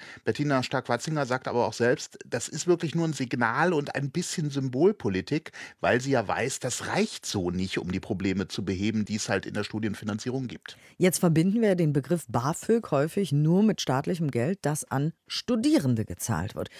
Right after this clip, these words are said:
Speaker 2: Wie sieht's denn aus mit Ausbildungsförderung, zum Beispiel für Auszubildende?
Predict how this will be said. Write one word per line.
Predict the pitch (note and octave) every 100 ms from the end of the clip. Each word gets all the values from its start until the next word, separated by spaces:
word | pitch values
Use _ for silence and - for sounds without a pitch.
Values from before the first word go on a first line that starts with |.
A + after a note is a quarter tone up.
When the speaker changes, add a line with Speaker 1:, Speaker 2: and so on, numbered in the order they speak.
| -
Speaker 2:
Wie | - F#3+
sieht's | F#3+ A#3+ -
denn | A3 A3
aus | E3+ G#3
mit | G3+ - -
Ausbildungsförderung, | D#3+ E3+ - F#3+ A3 - G#3 G#3 G#3+ A#3 A3+ -
zum | - G#3+
Beispiel | G3+ G#3+
für | - A3+ -
Auszubildende? | A#3 - A2+ A2+ -